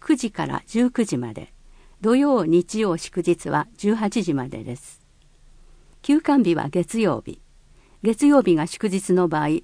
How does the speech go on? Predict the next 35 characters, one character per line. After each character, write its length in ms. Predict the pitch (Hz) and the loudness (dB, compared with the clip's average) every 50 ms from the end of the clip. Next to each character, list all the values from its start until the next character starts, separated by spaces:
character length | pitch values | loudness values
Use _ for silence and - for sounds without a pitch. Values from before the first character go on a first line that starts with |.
| - | -6
次 240 | - - 226 240 285 | -4 0 2 4 6
の 140 | 233 180 151 | 6 4 2
平 160 | - 185 190 | 0 0 -2
日 320 | 185 - 196 175 - 175 165 | -2 -2 -4 -2 0 2 2
が 120 | 160 160 | 2 0
休 220 | 156 - 151 147 | -2 -2 -4 -4
館 220 | 147 156 147 147 147 | -2 -4 -4 -4 -4
と 100 | 143 135 | -4 -4
な 140 | 131 131 131 | -6 -6 -6
り 100 | 131 123 | -6 -6
ま 140 | 120 135 | -8 -8
す。 180 | - - - _ _ - - - _ _ - - - - - _ _ - - - - - - | -10 -14 -18 _ _ -20 -20 -20 _ _ -20 -20 -20 -20 -20 _ _ -20 -20 -20 -20 -20 -12
そ 160 | - - 208 | -8 -8 -8
し 100 | - - | -8 -4
て、 220 | - 180 185 - - - - - _ _ - | -2 -2 -2 -4 -6 -16 -20 -20 _ _ -6
第 260 | 180 220 247 294 294 | -2 2 4 6 6
二 120 | 269 285 262 | 8 8 6
木 260 | 220 214 208 - 277 | 6 4 2 2 4
曜 160 | 285 262 220 | 4 4 4
日 140 | 160 165 147 | 2 2 0
も 160 | 139 123 135 | -2 -2 -6
休 200 | - - 170 147 | -6 -6 -6 -6
館 240 | - - 131 127 120 | -4 -6 -6 -6 -6
で 120 | 117 120 | -8 -8
す。 340 | 120 - - - - - - - - - - _ _ _ _ - - _ _ _ _ _ _ - - - _ - _ - - _ | -10 -14 -16 -20 -20 -20 -20 -20 -20 -20 -20 _ _ _ _ -20 -20 _ _ _ _ _ _ -20 -20 -20 _ -20 _ -20 -12 _
電 240 | 202 196 214 233 226 | -2 0 0 2 2
話 120 | 208 190 180 | 2 2 2
は 200 | 180 175 190 - - - - - - - | 2 0 0 -2 -10 -20 -20 -16 -6 0
零 200 | 220 262 285 302 | 2 4 6 6
七 300 | 269 277 254 170 135 139 | 6 4 2 0 -2 -4
三 400 | - - 156 139 131 139 185 240 - _ - - | -6 -6 -4 -4 -2 -4 -4 -6 -12 _ -12 -6
四 240 | - 208 233 269 294 | -2 2 4 4 4
三 340 | 294 - - 262 233 185 151 | 2 2 0 0 0 0 0
六 320 | 156 160 160 - 190 175 | 0 -2 -2 0 2 2
の 240 | 160 147 139 147 143 | 2 2 0 -2 -6